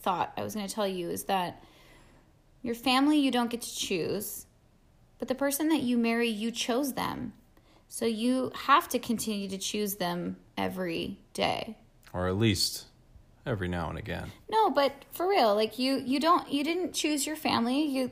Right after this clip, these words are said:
Speaker 1: you love your family and you're gonna take care of them. But your partner, you chose.
Speaker 2: Yeah.
Speaker 1: And you chose them for a reason,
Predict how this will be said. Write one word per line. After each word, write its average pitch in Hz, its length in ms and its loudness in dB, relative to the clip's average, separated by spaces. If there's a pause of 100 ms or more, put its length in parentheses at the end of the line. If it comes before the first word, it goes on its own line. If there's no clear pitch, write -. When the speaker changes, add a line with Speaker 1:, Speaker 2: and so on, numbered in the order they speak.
Speaker 1:
you 220 360 -4
love 226 200 4
your 254 120 -2
family 233 400 0
and 226 100 2
you're 208 160 0
gonna 208 160 0
take 226 240 -6
care 196 220 0
of 196 120 -4
them. 214 340 0 (520)
But 220 320 2 (600)
your 233 280 0
partner, 240 640 2
you 233 260 -2
chose. - 640 -2 (240)
Speaker 2:
Yeah. 120 300 4
Speaker 1:
And 240 560 0 (760)
you 240 160 -2
chose 269 360 4
them 285 140 4
for 269 180 4
a 247 60 4
reason, 240 720 0